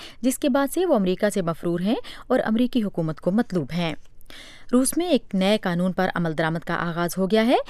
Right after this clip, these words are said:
جس کے تحت ایسے بلاگرز کو حکومتی registration حاصل کرنا ہوگی جن کی تحریر کو روزانہ پڑھنے والوں، visitors کی تعداد تین ہزار سے زیادہ ہے۔ ناقدین کا کہنا ہے کہ یہ بات ویب پر مواد شائع کرنے والے آزاد خیال ادیبوں پر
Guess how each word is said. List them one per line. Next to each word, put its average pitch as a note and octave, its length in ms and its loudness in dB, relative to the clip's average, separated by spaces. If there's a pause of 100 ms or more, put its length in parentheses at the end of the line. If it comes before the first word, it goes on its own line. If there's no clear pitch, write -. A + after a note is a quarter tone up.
(160)
جس C4 200 2
کے D#4+ 100 2
تحت E4 380 2
ایسے G#3+ 260 2
بلاگرز E3+ 540 2
کو F#3 240 2 (220)
حکومتی D4+ 440 4
registration G3+ 600 0
حاصل F3 360 -2
کرنا E3+ 280 2
ہوگی F#3 300 2 (340)
جن B3+ 200 6
کی D4+ 180 2
تحریر G3 440 0
کو A3+ 200 4
روزانہ F3+ 340 2 (100)
پڑھنے E3+ 300 0
والوں، D#3+ 360 2 (480)
visitors C4+ 440 4
کی G#3 120 0
تعداد D#3 500 0 (240)
تین C4+ 260 8
ہزار E3 180 4
سے G3 140 0
زیادہ F#3+ 280 2
ہے۔ E3 280 2 (280)
ناقدین F3+ 380 2
کا F#3 120 0
کہنا F#3 260 2
ہے B3 140 6
کہ A3+ 140 2
یہ G3+ 180 4
بات D#3 320 0 (360)
ویب C4+ 160 4
پر C#4+ 180 4
مواد F3+ 320 2
شائع D#3+ 260 0
کرنے E3+ 220 0
والے E3+ 280 4
آزاد E3 420 2 (140)
خیال D#3+ 280 0
ادیبوں E3 360 0
پر F#3 240 2